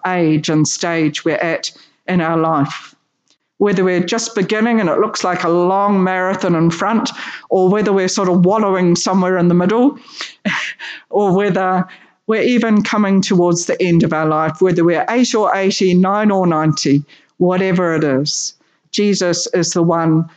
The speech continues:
who is there yesterday, today, and forever, pioneering, perfecting,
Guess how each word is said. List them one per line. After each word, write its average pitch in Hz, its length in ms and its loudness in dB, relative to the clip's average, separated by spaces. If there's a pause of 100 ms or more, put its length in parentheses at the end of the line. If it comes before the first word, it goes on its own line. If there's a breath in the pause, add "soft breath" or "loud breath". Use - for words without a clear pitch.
(280 loud breath)
who 185 160 2
is 165 220 0
there 151 600 0 (200)
yesterday, 165 680 0
today, 160 640 -2 (100)
and 156 300 0
forever, 147 600 -2 (720)
pioneering, 165 880 2
perfecting, 151 920 0